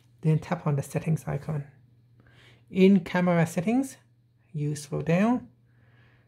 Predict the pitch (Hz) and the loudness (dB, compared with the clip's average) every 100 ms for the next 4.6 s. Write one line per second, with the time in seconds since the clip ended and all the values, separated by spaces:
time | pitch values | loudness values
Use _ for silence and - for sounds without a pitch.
0 | _ - 165 165 165 - 202 175 - - | _ 0 2 4 2 4 2 2 -2 2
1 | 165 156 143 135 - _ _ _ - 143 | 4 6 4 0 -6 _ _ _ -14 -6
2 | 165 190 190 214 240 214 165 139 165 151 | -2 0 0 2 2 2 0 -2 0 0
3 | 151 165 143 143 - _ _ _ - 165 | 0 0 0 0 -4 _ _ _ -4 0
4 | 143 - 202 214 220 208 | 0 0 0 2 0 0